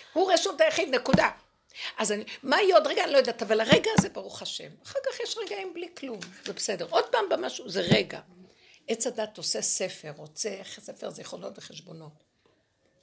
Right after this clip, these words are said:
זה שלפעמים אנחנו לאחרונה אומרים לי, הבנות, אין להם זיכרון, נופל הזיכרון. אמרתי, "זה טוב, כי זה המקום הזה שהוא חוט-, גם החשבונאות נופלת. כי אנחנו תשושים, הכוחות תששו,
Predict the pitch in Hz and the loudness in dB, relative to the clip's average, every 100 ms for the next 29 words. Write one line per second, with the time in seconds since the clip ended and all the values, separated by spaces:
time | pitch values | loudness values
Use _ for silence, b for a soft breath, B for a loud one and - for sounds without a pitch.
0 | _ _ _ _ _ _ _ _ _ 196 | _ _ _ _ _ _ _ _ _ -6
1 | 233 226 214 208 214 190 190 185 170 - | -4 -4 -4 -8 -8 -12 -12 -12 -12 -12
2 | 196 226 180 190 214 185 185 202 - 247 | -12 -12 -12 -10 -8 -10 -12 -14 -10 -8
3 | 240 185 175 180 175 170 202 220 185 185 | -8 -12 -12 -12 -12 -12 -12 -14 -14 -18
4 | 185 190 190 190 165 - 226 208 - - | -16 -16 -16 -16 -16 -14 -14 -14 -16 -18
5 | 156 196 214 180 - 202 202 202 - 160 | -12 -10 -10 -12 -12 -12 -10 -10 -12 -14
6 | - - - B - 220 254 254 185 190 | -14 -16 -20 B -8 -8 -8 -10 -10 -8
7 | 185 208 - 214 - 160 156 151 _ _ | -8 -10 -12 -12 -10 -12 -12 -16 _ _
8 | b b b - 214 - 185 185 202 202 | b b b -12 -12 -12 -16 -14 -14 -12
9 | - 208 - 381 302 - 202 - - 180 | -10 -6 -6 -6 -8 -16 -14 -10 -8 -10
10 | - 220 - - - 440 | -10 -6 -6 -6 -10 -12